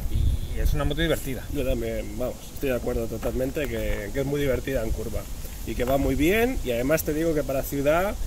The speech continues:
Speaker 2: el, el ángulo de giro que tiene es súper adecuado para moverse entre el tráfico como, como nadie.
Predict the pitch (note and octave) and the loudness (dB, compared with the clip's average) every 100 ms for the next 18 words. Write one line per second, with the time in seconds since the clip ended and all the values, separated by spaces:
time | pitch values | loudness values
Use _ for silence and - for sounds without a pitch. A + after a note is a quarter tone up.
0 | - - - - B2 B2 B2+ B2 A#2+ A#2 | 0 0 -2 -2 -2 0 2 0 0 0
1 | A2 A2 G#2 G#2 - - - - G2 A#2 | 2 2 0 -4 -4 -6 -6 -4 -2 0
2 | D3 D3+ D3+ C3+ - C#3+ C3 A#2+ D3+ F3+ | 0 2 2 2 0 -2 -2 0 2 4
3 | F#3+ F#3+ F#3 C3+ C3+ - C3+ B2+ A#2+ A#2 | 4 4 2 0 0 -2 -2 0 0 -2
4 | A#2+ C3 D3 C3 A#2+ G#2+ A2+ A2+ A#2+ D3 | -2 0 0 0 0 -2 -2 -2 -2 0
5 | B2+ B2+ A2+ C3 D3 C#3+ C#3 A#2 G#2+ G2 | 0 0 -2 -2 -2 -4 -4 -2 -2 -2
6 | - - G#2+ A#2+ G#2+ | -4 -6 -4 -4 -6